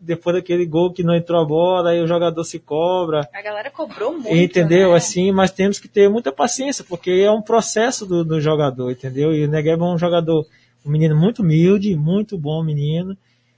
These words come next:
Speaker 1: e é um grande jogador, isso aí não resta dúvida.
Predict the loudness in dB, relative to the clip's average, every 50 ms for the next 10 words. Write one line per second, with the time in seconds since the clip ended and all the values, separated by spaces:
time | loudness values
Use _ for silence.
0 | _ _ _ -2 0 0 0 0 0 0 0 0 2 0 0 0 0 -2 -2 -2
1 | -2 -2 -2 -4 -8 -14 -10 -6 -4 -4 -2 -2 -2 -2 -2 -2 -4 -6 -8 -4
2 | -2 -2 -2 -2 -4 -6 -10 -12